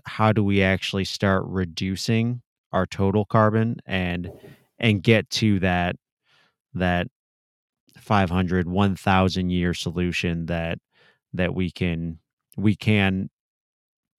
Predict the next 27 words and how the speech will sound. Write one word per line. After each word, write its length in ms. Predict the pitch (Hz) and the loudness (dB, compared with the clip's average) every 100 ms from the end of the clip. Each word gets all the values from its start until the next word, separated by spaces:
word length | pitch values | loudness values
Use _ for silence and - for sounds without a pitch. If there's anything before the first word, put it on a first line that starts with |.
| _ _ _ _ | _ _ _ _
make 460 | 101 101 110 110 - | -2 4 4 4 -2
that 220 | 90 - | -6 -4
transition 760 | 92 92 85 87 - 95 92 - | -4 -2 -2 -4 -4 -6 -8 -6
into 680 | 104 98 95 - 92 98 95 - _ _ | -2 -2 -2 -2 -2 -2 -6 -12 _ _
a 100 | - | -2
new 300 | 92 92 90 | 0 2 2
energy 340 | 85 85 73 87 | 0 -2 -4 -8
world. 480 | - - - - 107 _ _ - | -6 -8 -8 -12 -14 _ _ -8
And 240 | 101 92 | -4 -4
the, 260 | 92 87 82 _ _ _ _ - - _ _ _ | -4 -6 -8 _ _ _ _ -20 -20 _ _ _
the 60 | 110 | 4
ideas 400 | 104 107 101 98 | 6 6 6 4
of, 420 | 92 90 78 - - | 2 0 -4 -16 -4
of 520 | 101 92 80 - - _ _ | 0 0 -4 -14 -20 _ _
the 60 | 101 | 4
way 120 | 101 | 4
you 180 | 98 98 | 4 2
put 180 | 95 | 0
it, 100 | 92 | 0
we're 120 | 101 98 | -2 -2
kinda 320 | 98 92 87 _ _ _ _ _ | 0 0 -2 _ _ _ _ _
kicking 360 | - 135 120 107 | 4 4 4 2
the 80 | |
can 320 | - 107 104 98 | 2 4 4 6
down 240 | 98 95 | 4 4
the 80 | 92 | 2
road 500 | 90 92 101 127 | 2 2 2 2